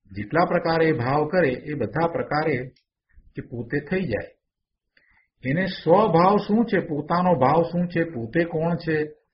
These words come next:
એ વાત ખ્યાલ જ નથી તો પછી શું થાય? અનેક પ્રકારના ભાવ થાય ને અનેક પ્રકારના ભાવે એ થયા કરે.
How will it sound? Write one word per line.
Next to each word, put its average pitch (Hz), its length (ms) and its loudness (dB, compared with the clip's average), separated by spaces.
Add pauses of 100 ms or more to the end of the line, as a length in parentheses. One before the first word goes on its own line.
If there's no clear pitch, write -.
(880)
એ 156 80 0
વાત 151 280 0 (1200)
ખ્યાલ 120 340 0
જ 180 80 0
નથી 180 360 0 (100)
તો 160 120 -6
પછી 151 300 -6
શું 208 180 0
થાય? 92 280 -10 (2500)
અનેક 226 340 4
પ્રકારના 180 500 4
ભાવ 170 300 4
થાય 185 320 4
ને 160 140 0
અનેક 190 340 0
પ્રકારના 170 480 0
ભાવે 156 320 4
એ 139 160 2
થયા 190 380 -2
કરે. 107 200 -8